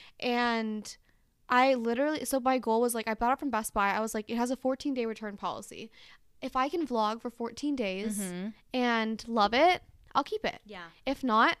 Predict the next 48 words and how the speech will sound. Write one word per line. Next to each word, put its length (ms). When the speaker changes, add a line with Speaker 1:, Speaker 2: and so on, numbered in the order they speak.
Speaker 1:
I'll 80
return 300
it." 180
And, 80
like, 160
that's, 360
I 160
feel 180
like 80
that's 220
what 80
the 160
return 260
policy 300
is 80
for. 260
So 280
Speaker 2:
Totally. 180
Speaker 1:
I 100
was 120
like, 100
"I'm 140
gonna 120
force 280
myself. 400
If 40
I 60
can 160
do 100
this 120
for 80
fourteen 340
days, 400
I'm 180
gonna 200
keep 260
it 200
and 80
I'm 140
gonna, 240
like, 160
start 240
vlogging. 440
And 120
if 140
I 80
can't, 500
then 460